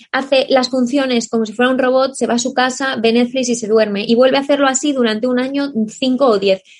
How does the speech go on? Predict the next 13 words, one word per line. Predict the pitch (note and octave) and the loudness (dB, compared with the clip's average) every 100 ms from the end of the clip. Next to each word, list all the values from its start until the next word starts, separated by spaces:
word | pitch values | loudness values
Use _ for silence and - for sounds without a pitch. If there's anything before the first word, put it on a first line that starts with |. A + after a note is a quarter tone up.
| _ _ - | _ _ -6
No | D#4+ | 0
lo | |
entiendo, | F#4+ D4 D#4 A4 G4 A#3+ F#3 E3+ _ _ | 0 0 0 2 2 0 -4 -10 _ _
no | C4 E4 | -2 0
entiendo | F4 D#4 D#4+ G#4 E4+ | 0 0 2 2 2
porque | B3 A#3+ B3+ | 2 4 2
eso | B3+ F4+ - | 2 -2 0
ni | C4 C4 B3+ | -2 0 0
siquiera | C4 - C4+ | 0 2 2
te | E4+ F4 | 2 2
transforma. | D4 G#3+ A3 - F4 A4 B3+ G3+ - _ _ | 0 0 -2 0 2 2 0 -4 -8 _ _
No | B3+ F4 D4 | -2 0 4
vives, | F4 A4 C#4+ F#3 - | 4 6 4 2 -4